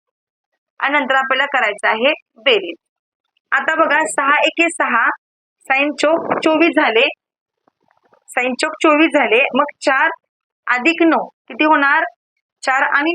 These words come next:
नऊ तेरा होणार, म्हणजेच याचं उत्तर तेरा आलेलं आहे. तर अशा प्रकारे बघा, जर तुम्ही हा व्हिडिओ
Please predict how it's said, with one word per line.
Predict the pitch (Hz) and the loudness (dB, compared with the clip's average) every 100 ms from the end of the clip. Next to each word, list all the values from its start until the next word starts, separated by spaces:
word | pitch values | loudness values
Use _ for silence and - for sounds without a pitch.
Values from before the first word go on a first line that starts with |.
| 339 | 2
नऊ | 269 285 - _ _ _ | 2 0 -8 _ _ _
तेरा | 226 214 202 | 0 2 2
होणार, | 214 180 - - _ _ _ _ - | 0 -2 -2 -6 _ _ _ _ -6
म्हणजेच | 226 233 262 | -4 -2 0
याचं | 240 202 226 233 | 0 -2 -2 -2
उत्तर | 226 262 277 - | -2 -4 -4 0
तेरा | 220 196 226 | 0 2 0
आलेलं | 202 190 190 262 339 - _ - | 0 -2 0 0 0 -4 _ -8
आहे. | 190 175 160 - _ _ _ - | -6 -6 -12 -14 _ _ _ -4
तर | 330 | 0
अशा | 330 - | 0 0
प्रकारे | 320 330 320 320 | -2 0 0 2
बघा, | 302 254 262 311 - _ _ _ _ _ _ _ _ | 2 2 2 2 -2 _ _ _ _ _ _ _ _
जर | 220 208 285 285 | -2 2 2 2
तुम्ही | 285 294 | 2 2
हा | 262 285 | 2 2
व्हिडिओ | 277 254 | 2 4